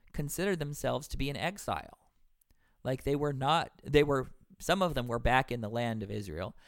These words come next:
but they weren't in control. They didn't have, uh, they weren't restored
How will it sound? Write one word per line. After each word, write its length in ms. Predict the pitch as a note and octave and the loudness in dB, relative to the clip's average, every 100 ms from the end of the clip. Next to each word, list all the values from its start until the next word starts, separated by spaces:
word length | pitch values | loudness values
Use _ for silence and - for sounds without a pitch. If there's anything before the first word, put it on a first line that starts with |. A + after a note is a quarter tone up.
| - - | -20 -4
but 140 | D3 | 0
they 100 | C3+ | 0
weren't 240 | C#3 D#3 D#3+ | 2 0 0
in 140 | D#3 | -6
control. 720 | - C#3+ - E3 D#3 D3 C#3+ - _ | -6 -8 -2 2 4 4 0 -6 _
They 120 | C#3 | -4
didn't 280 | C3+ D3+ - | -2 -4 -6
have, 500 | D3+ C#3+ C3+ C3+ - - _ _ _ _ _ | -4 2 2 2 -4 -16 _ _ _ _ _
uh, 80 | D#2 D#2 | -10 -2
they 100 | C#3 | 0
weren't 260 | D#3 G3 | 2 0
restored 680 | D3+ D3 - D#3+ D3+ C#3+ - | -2 -4 0 2 2 0 -4